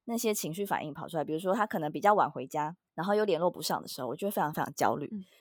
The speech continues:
Speaker 1: 那后来我就会开始去，如果是以前，我可能就会只是觉得，就这个人很烂，他为什么又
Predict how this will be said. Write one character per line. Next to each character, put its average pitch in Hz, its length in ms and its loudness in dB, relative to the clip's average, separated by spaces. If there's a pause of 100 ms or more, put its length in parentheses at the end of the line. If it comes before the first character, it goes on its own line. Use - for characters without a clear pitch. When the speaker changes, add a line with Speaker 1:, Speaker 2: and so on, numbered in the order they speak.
(100)
Speaker 1:
那 233 180 0
后 254 300 6
来 160 160 8
我 147 140 2
就 220 180 -4
会 214 340 2 (340)
开 240 240 2
始 - 300 -2
去， 147 720 -4 (160)
如 208 100 -2
果 233 160 6
是 214 140 2
以 - 180 -10
前， 131 300 -2
我 156 80 -2
可 185 140 -2
能 104 180 -4
就 180 160 2
会 185 160 6
只 151 240 -6
是 190 160 -6
觉 110 200 2
得， - 120 -2
就 247 100 2
这 254 160 -2
个 226 100 2
人 214 120 2
很 220 220 -4
烂， 339 200 -2
他 339 200 -4
为 359 80 0
什 233 140 -4
么 233 100 0
又 277 200 -2